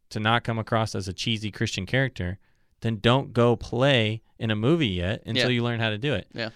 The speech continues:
Speaker 1: You know, or don't write a s-, you know, like, I'm not gonna go and produce the first screenplay of this movie I make just because I feel like God's gonna do his best with it.
Speaker 2: Yeah.
Speaker 1: And I guess that's the kind of part where it was like, you know,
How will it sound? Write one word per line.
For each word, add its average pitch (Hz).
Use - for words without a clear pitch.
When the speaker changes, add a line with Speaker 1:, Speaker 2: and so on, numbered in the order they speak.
Speaker 1:
You 113
know, 117
or 123
don't 117
write 120
a -
s-, -
you 117
know, 110
like, 101
I'm 120
not 127
gonna 120
go 110
and 107
produce 110
the 107
first 110
screenplay 107
of 98
this 98
movie 104
I 90
make 110
just -
because 107
I 101
feel 107
like 98
God's 98
gonna 95
do 95
his 87
best 107
with 95
it. 110
Speaker 2:
Yeah. 123
Speaker 1:
And 123
I 131
guess 143
that's 135
the 127
kind 120
of 101
part 120
where 104
it 101
was 95
like, 98
you 110
know, 90